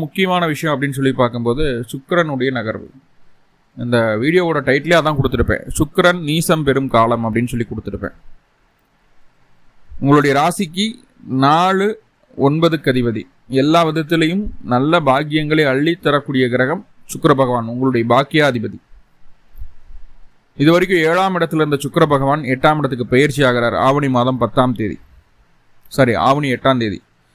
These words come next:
இருபத்தி நாலு எட்டு ரெண்டாயிரத்தி இருபத்தி நாலு அன்னைக்கு கன்னி ராசிக்குள்ள பயிற்சி ஆகிறார். கன்னியில சுக்கிரன் நீசம் அடைகிறார்.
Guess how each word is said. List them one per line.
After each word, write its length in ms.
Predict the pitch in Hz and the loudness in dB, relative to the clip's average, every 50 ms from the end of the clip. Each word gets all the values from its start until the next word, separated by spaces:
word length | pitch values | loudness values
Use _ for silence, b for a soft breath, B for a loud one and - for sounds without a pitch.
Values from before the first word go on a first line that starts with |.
| _ _ _ - | _ _ _ 2
இருபத்தி 340 | 143 147 170 175 160 160 151 | 4 4 4 4 2 0 2
நாலு 180 | 147 147 139 143 135 | 2 2 2 2 0
எட்டு 140 | - - 143 | 0 0 0
ரெண்டாயிரத்தி 380 | 131 127 135 139 139 139 127 131 | 0 2 2 2 2 0 0 -2
இருபத்தி 220 | 123 120 120 123 123 | -2 -2 -2 -2 -2
நாலு 120 | 117 113 113 | -2 0 0
அன்னைக்கு 220 | 110 120 131 - 135 - | -2 -4 -6 -6 -2 0
கன்னி 220 | 123 131 156 165 156 | 0 2 2 2 2
ராசிக்குள்ள 380 | 139 131 131 - 123 135 135 127 - | 2 0 -2 -2 0 0 2 2 2
பயிற்சி 260 | 123 123 123 120 127 127 | 2 0 0 0 -2 0
ஆகிறார். 260 | 113 117 117 147 170 160 - | 0 0 0 0 -2 -2 -2
கன்னியில 480 | 147 131 151 160 170 175 156 143 160 - 156 - | -2 -2 -2 -2 -4 -4 -2 -2 -2 -4 -4 -6
சுக்கிரன் 400 | - 147 - - 156 156 160 147 139 | -8 -10 -2 0 0 0 0 0 -2
நீசம் 300 | 147 165 160 - 165 135 | -4 -2 -2 0 0 0
அடைகிறார். 320 | 113 104 98 90 - - | 0 0 -2 -4 -8 -14